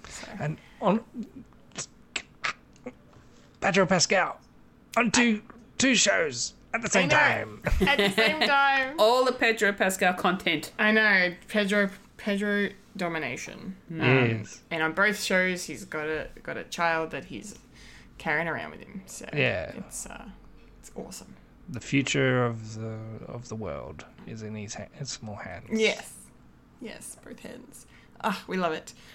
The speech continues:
Speaker 1: Alrighty. Um, that now makes it time
Speaker 2: Oh.
Speaker 1: for
Speaker 2: Yeah?
Speaker 1: the moment,
Speaker 2: Mm.
Speaker 1: the segment,
Speaker 2: <sighs>
Speaker 1: the section,
Speaker 2: I smell dinner.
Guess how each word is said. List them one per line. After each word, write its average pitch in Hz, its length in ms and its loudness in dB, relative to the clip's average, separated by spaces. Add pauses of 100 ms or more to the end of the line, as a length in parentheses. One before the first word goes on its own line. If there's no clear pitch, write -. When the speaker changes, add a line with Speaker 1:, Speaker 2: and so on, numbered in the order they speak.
(240)
Speaker 1:
Alrighty. 226 540 6 (180)
Um, 220 760 4 (1000)
that 226 180 2
now 190 220 2
makes 175 520 -6
it - 380 -6
time 202 640 -2
Speaker 2:
Oh. 139 380 2 (520)
Speaker 1:
for 190 520 -6 (280)
Speaker 2:
Yeah? 127 420 0 (440)
Speaker 1:
the 180 60 -6
moment, 170 560 -4 (420)
Speaker 2:
Mm. 131 440 0 (280)
Speaker 1:
the 190 80 -12
segment, 196 720 0 (280)
Speaker 2:
<sighs> - 2000 -12
Speaker 1:
the 190 80 -2
section, 190 560 -2 (300)
Speaker 2:
I - 80 -12
smell - 280 -14
dinner. - 220 -20